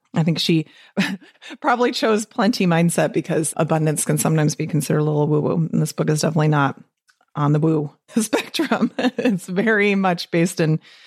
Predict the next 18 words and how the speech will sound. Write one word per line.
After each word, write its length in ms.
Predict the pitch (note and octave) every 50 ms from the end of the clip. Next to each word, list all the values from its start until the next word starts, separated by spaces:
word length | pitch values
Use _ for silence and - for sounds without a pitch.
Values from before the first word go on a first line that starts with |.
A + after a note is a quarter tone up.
| - - - -
in 160 | - D#3 D#3+
research 480 | D#3 D#3+ E3 E3 - - D#3+ D#3 - -
and 100 | E3 D#3+
reality. 460 | D#3 D#3 D#3 D3+ D3+ D3 D3 C#3+ D#3+ - - - - - - - - - -
And 140 | - F3 F3
it's 60 | -
just 200 | - F3+ F3+ -
so 220 | - F#3+ F3 F3
true. 320 | F3+ F3 - - F#3 F3+ E3
Like, 180 | D#3+ D#3+ D#3
if 140 | E3+ D#3+ -
you 100 | F3 F#3+
can 260 | G3+ - B3 G#3 F#3 D#3
radically 560 | E3 E3 D#3+ E3 F3 F#3+ F#3 - G#3+ G#3+ G#3+
be 180 | G3 F3 D#3+ -
honest 540 | - C#3+ D3 D3 D3+ D#3+ G3 A3 - - -
with 200 | D#3+ D#3+ D#3 -
yourself 760 | E3 D#3 D3 - - D#3 D3 C#3+ F3+ B3+ D4 - - - -